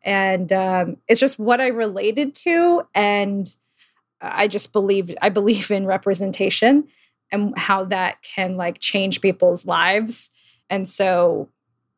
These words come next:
yeah, that was my connection. So I, and, and it turns out, like, when you are queer, pe-, people tend to want to hire, if they're doing a queer show, they want to hire a queer director most of the time. So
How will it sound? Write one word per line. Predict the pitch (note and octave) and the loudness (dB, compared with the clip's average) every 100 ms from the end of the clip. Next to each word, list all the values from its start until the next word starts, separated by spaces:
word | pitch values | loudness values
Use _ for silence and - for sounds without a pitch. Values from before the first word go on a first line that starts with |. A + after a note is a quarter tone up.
| _ - | _ -4
yeah, | F#3+ E3 | 0 0
that | F3+ F#3 | 0 -2
was | F#3 F#3+ | -2 -6
my | F3 | -8
connection. | - - E3 - E3+ | -8 -8 -8 -8 -8
So | - F3+ | -6 -4
I, | E3+ E3+ - - _ | -2 -2 -4 -8 _
and, | A3 A3+ - B3 | 0 0 0 0
and | A#3 | 2
it | A#3 | 0
turns | B3+ A#3+ A3+ | -2 0 0
out, | G#3+ G3+ | 0 -2
like, | G3+ | -6
when | G#3 A3 | -4 0
you | A3+ | 2
are | A3 G#3+ | 2 0
queer, | G#3+ - G#3 F#3+ F#3+ | -2 0 2 2 0
pe-, | - - | -4 -6
people | - A#3 G#3+ | -2 0 0
tend | - G3 G3 | 0 -2 -2
to | - G#3 G3+ G3 - _ _ - | 0 2 2 -2 -8 _ _ -4
want | G3+ F3+ F3 | -2 0 0
to | F3+ F3 | 2 2
hire, | - - F#3+ G3 F#3 E3 - _ - | 0 -2 -2 -4 -6 -6 -8 _ -2
if | G#3 | 2
they're | B3 | 2
doing | B3 B3 G#3+ | 2 -2 -2
a | |
queer | F#3+ G#3 G3+ | -6 -4 -2
show, | G3+ F#3 | -2 -2
they | F#3 | -2
want | F#3 F3+ | -4 -6
to | F3+ | -6
hire | F3 - - - - _ _ - | -6 -6 -6 -8 -12 _ _ -4
a | F#3+ | -2
queer | - - F3 | 0 -2 -2
director | G3+ G#2 - - - - _ _ - | -2 -2 -4 -8 -10 -10 _ _ -10
most | - - - | -6 -4 -4
of | - | -6
the | - | -8
time. | - - - - A#3+ | -8 -8 -10 -14 -16
So | - - C3+ | -4 -4 -4